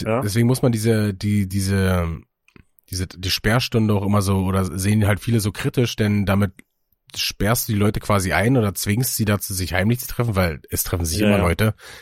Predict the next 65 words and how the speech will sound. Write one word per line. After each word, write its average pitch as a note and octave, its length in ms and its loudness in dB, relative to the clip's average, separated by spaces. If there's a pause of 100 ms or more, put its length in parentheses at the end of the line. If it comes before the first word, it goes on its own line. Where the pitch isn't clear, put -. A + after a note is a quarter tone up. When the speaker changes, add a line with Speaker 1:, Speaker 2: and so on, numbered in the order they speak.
Speaker 1:
Das E2+ 120 -8
kannst A2 200 -2
du G2+ 40 2
einfach F2+ 160 0
nicht F2+ 140 -2
Speaker 2:
Auf F#2+ 60 4
jeden F#2 140 2
Speaker 1:
verhindern. G2+ 140 2
Speaker 2:
Fall. A2 180 -2 (460)
Speaker 1:
Und F#2+ 160 -4
wenn G#2 120 4
die G#2+ 100 4
das G#2+ 160 2
halt G#2+ 180 0
drinnen C3 200 4
machen G#2 200 0
müssen, A#2 360 0
anstatt G2 340 -2
draußen, A2+ 480 2
ist G#2 100 0
die G2 100 0
Wahrscheinlichkeit, G2+ 480 0
dass F#2 120 0
sie F#2 60 -2
sich F#2+ 140 0
anstecken, F#2 320 0
einfach F2+ 240 0
höher. F2+ 360 2
Also, F2 440 0 (140)
Speaker 2:
Ja. G2 160 -6 (480)
Ja, G#2 80 -12
Speaker 1:
ist, - 240 -12
Speaker 2:
okay. D#2 160 -6
Speaker 1:
ja, D#2 80 -10
ist, - 260 -14
ist, - 200 -14
ist - 80 -14
ja E2+ 60 -12
nicht E2+ 120 -10
so - 80 -10
schlau. E2 240 -8 (140)
Speaker 2:
Äh, - 100 -14 (100)
ja, C3 220 2
mir A#2+ 180 -6
ging's B2+ 220 -8
dann D3 120 0
nicht C3+ 100 0
mehr C3+ 120 0
um, B2 160 -6
um, B2 200 -8
um A2+ 180 -6
Ansteckung B2+ 460 -4
oder B2 200 -4
irgend A#2 240 -6
so A2 80 -6
ein A2 80 -2
Mist, C#3 240 -6
sondern A2+ 240 -2
einfach, A2+ 360 -2
es - 120 -14
war A2+ 100 0
so A#2+ 140 0
ein A2 80 -4
komisches B2+ 460 -2
Gefühl, E3+ 560 -4